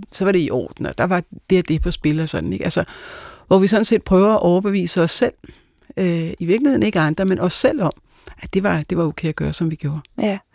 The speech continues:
Speaker 2: Og, og så er der jo reaktionerne, øh, fordi nu er der forskellige grader, hvis vi bliver i, i, i, i MeToo, som så igen er blevet
Speaker 1: Mm.
Speaker 2: aktualiseret med nye sager, øh, så er der jo forskellige grader, øh, forskellige steder.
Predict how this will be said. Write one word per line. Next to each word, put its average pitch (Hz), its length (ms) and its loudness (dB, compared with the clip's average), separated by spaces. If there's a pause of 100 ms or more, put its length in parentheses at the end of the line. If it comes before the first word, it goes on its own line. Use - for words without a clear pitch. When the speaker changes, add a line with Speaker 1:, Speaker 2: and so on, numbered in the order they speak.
(760)
Speaker 2:
Og, - 300 0
og 196 200 -2
så - 140 0
er 262 140 2
der 247 80 4
jo 208 80 4
reaktionerne, 175 680 -2 (240)
øh, 160 340 -4
fordi 180 260 0
nu 196 80 4
er 202 40 6
der 202 100 6
forskellige 202 420 0
grader, 151 420 0 (120)
hvis 165 180 -2
vi 175 60 -4
bliver 185 220 2
i, 170 80 2
i, 151 340 -2
i, 175 220 -2
i 185 140 2
MeToo, 180 440 2
som 160 200 -2
så 175 140 0
igen 175 300 4
er 202 40 4
blevet 147 260 0
Speaker 1:
Mm. 165 40 4
Speaker 2:
aktualiseret 160 500 2
med 190 80 2
nye 214 220 4
sager, 180 340 0 (540)
øh, 180 340 4
så - 120 2
er 277 40 6
der 254 80 4
jo 202 60 4
forskellige 262 440 -2
grader, 185 400 -4 (280)
øh, 196 540 -4
forskellige 208 380 -4
steder. 196 360 -6